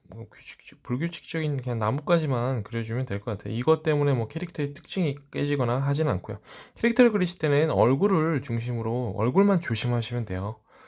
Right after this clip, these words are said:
아까 몸도 뭐 비율 깨져도 어느 정도만 지켜주면 되고요. 이 얼굴의 비율이 굉장히 중요하니까,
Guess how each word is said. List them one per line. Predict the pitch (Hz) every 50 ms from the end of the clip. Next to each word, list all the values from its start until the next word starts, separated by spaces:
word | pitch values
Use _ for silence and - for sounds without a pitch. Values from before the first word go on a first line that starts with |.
| - _ _ _
아까 | - 104 - 110
몸도 | 104 104 110 120 131 135 139 135
뭐 | 123 120 113 113 110 104
비율 | - - 117 120 117 -
깨져도 | 143 143 143 147 143 120 113 117 120 110 90 - - _ _ _ -
어느 | - 107 120 147
정도만 | 156 208 208 190 196 190 175
지켜주면 | 143 - - - 139 127 120 135 143 139
되고요. | 117 92 87 101 117 - - _ _ _ _ _ _ -
이 | 104
얼굴의 | 98 98 104 110 117 151 165 151 143
비율이 | 147 - - 123 143 165 143 120 120 127
굉장히 | - - 92 95 98 107 107 104
중요하니까, | 101 - - 101 104 104 98 92 92 - - 120 -